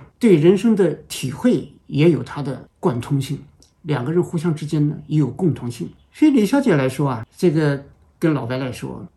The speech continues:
这两个人的关系里边，他就有一些啊不同的东西，就是有一些呢，在社会生活里边呢，它又包含着某种什么呢？哎，包含着某种就是生活里边要再建设的东西。而且两个人呢，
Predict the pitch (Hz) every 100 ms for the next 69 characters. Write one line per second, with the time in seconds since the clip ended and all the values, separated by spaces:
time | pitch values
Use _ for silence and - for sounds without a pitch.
0 | _ 285 185 135 123 131 139 156 147 147
1 | 127 - 123 - 233 220 190 170 156 139
2 | 123 135 170 165 165 - _ 160 147 208
3 | - 147 190 151 113 - - - - 233
4 | 240 165 139 175 - 226 180 156 185 -
5 | 208 196 208 185 139 123 147 131 - -
6 | 214 220 196 220 254 240 180 180 190 175
7 | 160 151 175 170 123 131 143 175 185 -
8 | - 185 160 214 196 202 190 160 185 165
9 | 139 139 - 190 202 196 - - 240 214
10 | 151 151 170 185 - - _ 208 190 262
11 | 220 180 147 - 143 120 120 117 - -
12 | _ _ _ 202 208 170 151 180 160 170
13 | 156